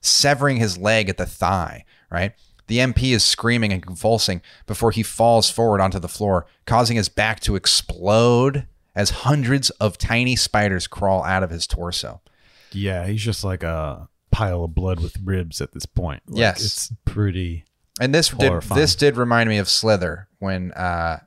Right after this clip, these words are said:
Speaker 1: she, the
Speaker 2: Brenda.
Speaker 1: Brenda falls over, and then all the fucking things.
Speaker 2: The slugs.
Speaker 1: Yeah. Uh,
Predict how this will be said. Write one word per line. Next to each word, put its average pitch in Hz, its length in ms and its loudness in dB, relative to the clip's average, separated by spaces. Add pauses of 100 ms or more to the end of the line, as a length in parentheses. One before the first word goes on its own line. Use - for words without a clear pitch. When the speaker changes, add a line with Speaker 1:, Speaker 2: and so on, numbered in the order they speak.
(320)
Speaker 1:
she, 107 260 -4
the 95 180 -14
Speaker 2:
Brenda. 95 500 0
Speaker 1:
Brenda 107 360 0
falls 101 380 0
over, 95 440 0
and 90 140 -2
then 90 140 -6
all 92 240 -2
the 87 80 -6
fucking 87 460 -8
things. 87 400 -8
Speaker 2:
The - 80 -14
slugs. 95 760 -8 (140)
Speaker 1:
Yeah. 92 320 -2 (600)
Uh, 104 360 4